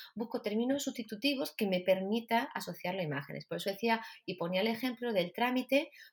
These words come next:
como un empujón o como la escalera. Entonces, eh, muchas veces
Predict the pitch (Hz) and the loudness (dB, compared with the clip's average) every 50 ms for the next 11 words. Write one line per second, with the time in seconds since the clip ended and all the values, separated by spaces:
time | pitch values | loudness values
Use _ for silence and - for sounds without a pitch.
0 | _ - 202 190 196 196 196 202 226 240 226 - 208 208 - - 269 254 247 262 | _ -2 0 0 2 2 2 2 0 0 -2 -4 -6 -4 -2 0 2 4 4 2
1 | 302 - _ - - - - - 196 196 202 190 220 233 202 165 160 - 143 139 | 0 -2 _ -14 -20 -10 -6 -6 -4 -2 0 0 0 0 0 0 -2 -4 -4 -2
2 | 135 117 - - - - - 190 - 196 185 - 151 151 - - - - - - | -2 -2 -2 -4 -6 -6 -4 0 2 4 2 2 0 -6 -8 -12 -16 -16 -16 -18
3 | _ _ _ - 202 196 196 190 190 190 190 190 185 185 185 185 185 180 180 - | _ _ _ 2 4 4 6 6 8 8 8 8 8 8 6 6 6 4 2 0
4 | - - 208 208 247 269 - 277 269 262 285 285 - 262 - - | -4 -2 0 2 2 2 2 2 2 2 2 2 2 0 -2 -6